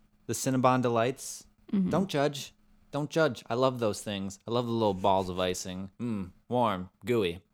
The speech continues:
Speaker 1: And then she's like, "What do you want to drink?" And I was like, "Just the water, please.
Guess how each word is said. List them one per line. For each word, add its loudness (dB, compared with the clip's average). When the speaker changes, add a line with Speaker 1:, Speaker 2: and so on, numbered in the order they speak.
Speaker 1:
And -4
then -2
she's -4
like, 2
"What 6
do 6
you 6
want 2
to -2
drink?" 2
And -6
I -2
was -4
like, -2
"Just -14
the -6
water, -6
please. -8